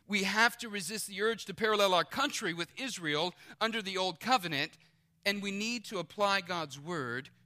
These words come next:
to the church, the Big C church. So in verse one, he states their deep grief before God. Do you see that?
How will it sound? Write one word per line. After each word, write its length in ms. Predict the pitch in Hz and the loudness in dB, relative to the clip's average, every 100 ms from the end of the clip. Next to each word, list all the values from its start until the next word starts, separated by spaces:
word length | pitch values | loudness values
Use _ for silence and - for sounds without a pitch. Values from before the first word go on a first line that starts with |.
| - | -16
to 440 | - 160 131 131 127 _ _ _ _ | -10 -6 -6 -8 -12 _ _ _ _
the 80 | 113 | -14
church, 840 | - 160 123 87 - - - - _ _ _ | -10 -6 -8 -8 -12 -10 -10 -14 _ _ _
the 60 | 131 | -8
Big 220 | 160 143 | -8 -8
C 380 | - 156 127 120 _ - | -8 -6 -8 -10 _ -14
church. 720 | - 131 - - - - - _ _ _ _ _ _ _ _ _ | -8 -8 -8 -12 -12 -12 -18 _ _ _ _ _ _ _ _ _
So 120 | - | -12
in 80 | 147 | -10
verse 300 | 139 143 - | -8 -8 -8
one, 260 | 151 143 123 | -6 -6 -6
he 120 | 127 | -10
states 480 | - - 143 113 - | -10 -6 -6 -6 -12
their 180 | 123 104 | -10 -12
deep 420 | 104 135 123 _ _ | -10 -8 -8 _ _
grief 340 | 131 127 104 - | -12 -12 -12 -16
before 320 | 113 - 113 98 | -20 -16 -16 -12
God. 400 | 117 104 - _ _ _ _ _ | -10 -10 -14 _ _ _ _ _
Do 80 | 113 | -18
you 60 | 107 | -16
see 300 | - 143 147 | -14 -12 -10
that? 260 | 151 151 | -10 -12